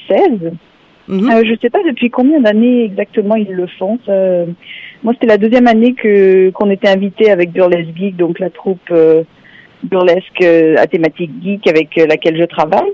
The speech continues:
Speaker 2: Mhm.
Speaker 1: Fait qu'on était invité là, puis c'est comme une petite convention vraiment fun,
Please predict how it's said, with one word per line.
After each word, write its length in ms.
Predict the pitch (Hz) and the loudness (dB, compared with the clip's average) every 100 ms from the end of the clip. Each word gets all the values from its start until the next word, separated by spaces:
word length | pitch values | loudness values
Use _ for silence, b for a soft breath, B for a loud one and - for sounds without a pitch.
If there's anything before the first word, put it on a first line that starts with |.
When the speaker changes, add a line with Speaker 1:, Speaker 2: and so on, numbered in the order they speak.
| 196 | -4
Speaker 2:
Mhm. 240 | 180 240 392 B _ - | -2 -2 -4 B _ -4
Speaker 1:
Fait 80 | 185 | -2
qu'on 180 | 214 202 | 2 0
était 200 | 196 185 | 2 2
invité 400 | 190 208 226 180 | 0 0 0 2
là, 220 | 180 - - | 4 2 -2
puis 160 | - 208 - | -8 -6 -2
c'est 100 | 208 | 0
comme 200 | 202 190 | 2 2
une 180 | 196 | 2
petite 220 | 190 247 - | 0 -4 -2
convention 540 | 233 185 196 254 220 | 0 2 0 2 0
vraiment 420 | 185 214 269 196 180 - | 2 2 2 2 -2 0
fun, 340 | 175 190 | 2 2